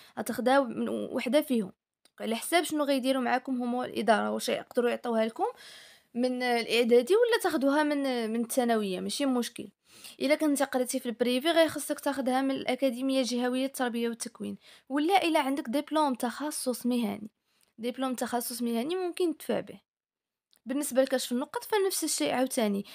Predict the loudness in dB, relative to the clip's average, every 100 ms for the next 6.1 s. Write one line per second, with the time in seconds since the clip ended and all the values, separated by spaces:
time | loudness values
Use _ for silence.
0 | -6 4 4 4 2 0 0 -4 -4 -4
1 | -2 0 -2 -4 -4 -4 -2 2 2 2
2 | 0 0 0 -2 0 4 4 4 -6 -6
3 | -10 -6 -4 -4 -4 -2 0 0 -2 -2
4 | -6 -4 -2 -4 -6 -20 -16 -8 -2 0
5 | 0 -2 0 -2 -2 -4 -4 -4 -6 -8